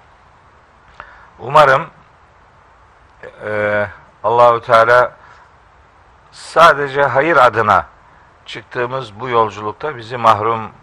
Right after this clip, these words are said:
ve mahcup bırakmasın inşallah. Yoksa ben hiçbir zaman bu sureyi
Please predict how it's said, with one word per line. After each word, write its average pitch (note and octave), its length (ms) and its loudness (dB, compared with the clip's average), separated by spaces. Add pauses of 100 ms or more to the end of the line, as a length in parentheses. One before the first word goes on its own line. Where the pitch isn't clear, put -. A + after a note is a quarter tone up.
(120)
ve A2+ 100 -6
mahcup G#2+ 500 -8
bırakmasın F#2 520 -4
inşallah. F2 680 -4 (1200)
Yoksa A#2+ 480 -4
ben B2 260 0 (400)
hiçbir C#3 600 -12
zaman A#2+ 500 0 (2500)
bu D3 80 -14
sureyi A#2+ 720 -6